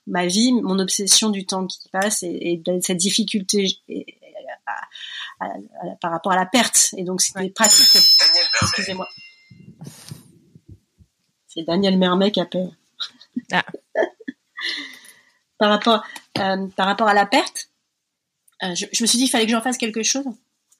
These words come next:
Speaker 1: Et, euh, j'en ai parlé à Sylvain Gire, donc, euh, le patron d'Arte Radio.
Speaker 2: Mhm.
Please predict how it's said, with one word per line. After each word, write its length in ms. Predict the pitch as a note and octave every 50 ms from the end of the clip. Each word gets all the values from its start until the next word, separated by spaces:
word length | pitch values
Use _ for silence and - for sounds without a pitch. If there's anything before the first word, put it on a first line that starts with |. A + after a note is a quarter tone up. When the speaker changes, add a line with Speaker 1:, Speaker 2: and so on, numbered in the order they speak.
| _ _ _ _ _ _ _ _ _ - - _ -
Speaker 1:
Et, 180 | A3 A3 G#3+
euh, 580 | G#3 G3+ G3 G3 G3 G3+ G3+ G3 G3 G3 G3 F#3+ - _ _ _ _ -
j'en 160 | G#3 A3 G#3+
ai 80 | A#3 A#3
parlé 260 | A#3+ B3 A#3+ B3 B3+
à 120 | B3 A#3+
Sylvain 320 | A#3+ - A#3+ A3 G#3+ A3+ A3+
Gire, 440 | A3 A3+ A#3 C4 C4+ A#3+ G3 G3+ - _ _ _ _ _ -
donc, 260 | G#3 G3+ G3+ F#3+ -
euh, 160 | G#3 G3+ G3
le 140 | G3 G3 F#3+
patron 280 | F#3+ G3+ G3 - - G#3+
d'Arte 200 | G3+ G3 - -
Radio. 340 | G#3+ G3 G3 G3 A3+ C4+ - _ _ _ - - - - - - G3+
Speaker 2:
Mhm. 180 | F#3+ G#3 B3